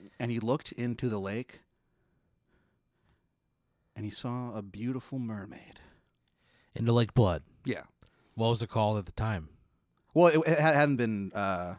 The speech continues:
Speaker 2: It was just a
Speaker 1: dug
Speaker 2: lake
Speaker 1: yet. It was
Speaker 2: that
Speaker 1: just a
Speaker 2: nobody
Speaker 1: dream that he was having.
Speaker 2: Oh, okay. But,
Speaker 1: So,
Speaker 2: okay.
Speaker 1: before that, there, wa-, there wasn't a lake yet. So he, um, <clears throat>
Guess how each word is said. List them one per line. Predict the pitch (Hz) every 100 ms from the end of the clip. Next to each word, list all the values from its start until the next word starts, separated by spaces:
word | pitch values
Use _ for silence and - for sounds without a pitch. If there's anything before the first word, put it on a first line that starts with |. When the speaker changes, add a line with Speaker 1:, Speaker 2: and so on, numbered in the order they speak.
| -
Speaker 2:
It |
was | 117
just | 107 113
a |
Speaker 1:
dug | 110
Speaker 2:
lake | 113 110
Speaker 1:
yet. |
It | -
was | 131
Speaker 2:
that |
Speaker 1:
just | 107
a | 110
Speaker 2:
nobody |
Speaker 1:
dream | 107 117
that | 101
he |
was | 85
having. | - 67 -
Speaker 2:
Oh, | 127 117
okay. | 104 92
But, | 85
Speaker 1:
So, | - 127 120 107 98
Speaker 2:
okay. | 107 - - -
Speaker 1:
before | 135 170 160
that, | 135
there, | 113
wa-, | 131
there | 127
wasn't | 131 104
a |
lake | 95 107
yet. | - 85 -
So | 127 113
he, | 127 131
um, | 120 113 -
<clears throat> | 214 180